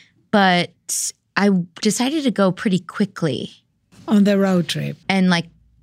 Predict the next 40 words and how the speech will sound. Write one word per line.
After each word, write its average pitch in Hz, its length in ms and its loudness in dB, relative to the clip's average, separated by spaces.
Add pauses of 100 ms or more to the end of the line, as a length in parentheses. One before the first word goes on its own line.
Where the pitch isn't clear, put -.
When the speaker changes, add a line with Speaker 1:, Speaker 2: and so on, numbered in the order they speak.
Speaker 1:
sold 202 340 0
the 196 80 2
book 185 400 -4 (100)
very 170 460 2
quickly - 760 -6 (600)
and 185 180 4
was 170 120 0
like, 165 180 0
"I'm 175 100 2
doing 165 260 2
this 165 200 0
now." 160 280 0
And 160 140 0
now, 156 360 2
like, 175 180 0 (220)
so - 180 0
that 214 260 2
kind 262 260 4
of 214 100 2
thing, 175 640 0 (280)
I 170 80 0
kind 180 260 2
of 170 100 0
do 180 140 2
feel 202 240 0
like 202 220 0
is 196 320 -2
a 196 60 0
little 185 280 0
bit 180 180 0
of, 233 80 4
like, 233 140 2
Speaker 2:
Very 226 100 4
Speaker 1:
life 214 160 6
Speaker 2:
impulsive. 208 320 2
Speaker 1:
improv 208 300 2
where 190 120 2
I 180 80 2
was 180 160 0
like, 160 260 -2